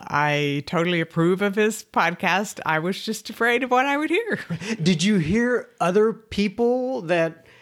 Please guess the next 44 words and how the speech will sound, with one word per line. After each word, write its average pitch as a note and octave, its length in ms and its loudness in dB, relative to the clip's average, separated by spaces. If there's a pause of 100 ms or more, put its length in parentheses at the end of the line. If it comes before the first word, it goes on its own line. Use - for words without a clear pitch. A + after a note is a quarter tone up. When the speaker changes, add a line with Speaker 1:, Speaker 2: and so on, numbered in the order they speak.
(200)
Speaker 2:
knew F3+ 360 4
Spencer G#3 580 -2
and C#3+ 160 2
knew F3 140 4
you, G#3 560 0
and D3 80 0
when D3+ 140 0
you F3 100 2
would E3+ 120 2
go F3 120 2
to F3+ 100 0
particular E3+ 480 -2
events, E3+ 360 0
say, E3 180 4
"Hey, A3+ 400 4
he A3 160 2
was B3 140 0
talking B3 360 0
about E3 360 0
you F#3 120 2
the F3 200 2
other E3 160 0
day F3 180 2
on F3 100 0
a D#3 60 2
podcast"? C3+ 720 -4 (280)
Speaker 1:
No, C4+ 580 2
um, G3 420 0
I F3+ 240 0
was F3+ 220 -2
aware G#3 500 2
that G3 260 0
my D3+ 360 0
sister-in-law F#3+ 720 2
listens E3 520 -2
to C3 200 -4
it. A#2 360 -4 (180)
I F3 160 0
think B3+ 400 -2 (100)
I F3 200 0
had F3+ 300 -2
gathered G#3 760 0
that F3 240 2
she A3 580 0